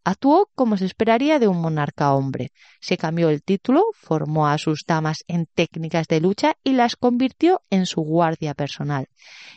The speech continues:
Ella misma empezó a liderar sus tropas durante las batallas y llegó a ser una formidable espadachín, muy temida, además. La reina Zinga demostró que las mujeres podían también, como los hombres, ostentar el poder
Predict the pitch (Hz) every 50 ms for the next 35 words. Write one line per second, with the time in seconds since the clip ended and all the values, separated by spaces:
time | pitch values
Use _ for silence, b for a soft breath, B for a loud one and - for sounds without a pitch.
0 | B _ - 254 233 220 190 196 214 240 254 311 330 311 262 202 196 - 165 165
1 | - - 170 160 160 160 160 156 165 160 160 156 160 - - 160 151 - - -
2 | 160 - 156 156 151 160 160 165 175 175 165 165 185 190 - 185 170 - - 170
3 | 208 247 311 381 - - - - 185 165 175 185 185 196 190 180 185 - - 285
4 | 294 - _ _ - 294 285 247 226 - - 214 202 202 202 202 196 208 196 190
5 | 175 170 196 - - - 302 285 240 202 - - 220 220 240 269 - _ _ -
6 | 262 294 - - 180 208 269 294 175 131 - _ _ - - 151 139 135 135 131
7 | 123 - - - - _ _ _ _ _ B B B B B B B B B B
8 | B B B B B B B B - 165 160 - 170 175 170 165 160 151 147 -
9 | - - _ _ _ - 233 233 226 214 233 262 262 240 190 170 165 - - 175
10 | 190 190 - 202 180 180 - 180 170 - - 220 214 233 294 - - 202 196 190
11 | 202 240 262 - - 262 262 269 269 277 285 311 320 - - - 196 190 226 285
12 | 339 320 254 - 220 202 196 247 285 330 - - - - 175 170 - - - 160
13 | 156 160 - - 170 165 165 - - 185 185 - - 190 208 254 302 349